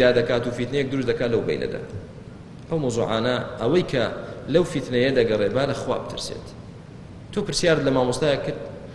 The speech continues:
کە بە بەڵگەوە وەڵامی دایتەوە، تەواو، کۆتایی پێبێنە.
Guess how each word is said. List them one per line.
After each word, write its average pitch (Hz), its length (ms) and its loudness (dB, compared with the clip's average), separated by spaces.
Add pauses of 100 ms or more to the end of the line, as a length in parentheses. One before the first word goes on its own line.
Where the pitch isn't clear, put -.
(140)
کە 180 120 2
بە 170 120 8
بەڵگەوە 165 320 10
وەڵامی 151 340 8
دایتەوە، 139 380 6 (320)
تەواو، 170 300 0
کۆتایی 139 340 2
پێبێنە. 120 300 2